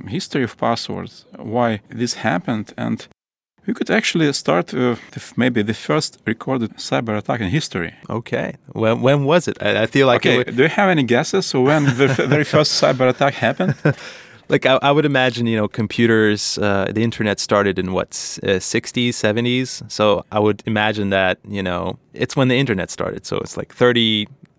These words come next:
Speaker 2: maybe forty, fifty years ago.
Speaker 1: No, it's almost thirty centuries ago. So we had an event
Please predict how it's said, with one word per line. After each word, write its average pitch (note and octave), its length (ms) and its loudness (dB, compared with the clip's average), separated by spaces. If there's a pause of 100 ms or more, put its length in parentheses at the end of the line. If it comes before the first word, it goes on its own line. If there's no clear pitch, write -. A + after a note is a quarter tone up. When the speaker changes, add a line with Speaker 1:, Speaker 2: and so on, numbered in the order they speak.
(140)
Speaker 2:
maybe G#2 300 0
forty, G#2 400 0
fifty - 280 -4
years G#2 280 -2
ago. - 320 -10
Speaker 1:
No, C3 560 2
it's - 420 -8
almost A#2+ 460 -2
thirty - 540 -6
centuries C3 600 -2
ago. G2 280 -2
So A#2 240 2 (120)
we G#2+ 120 -2
had A#2 360 -2
an A2 260 -2
event C3 460 0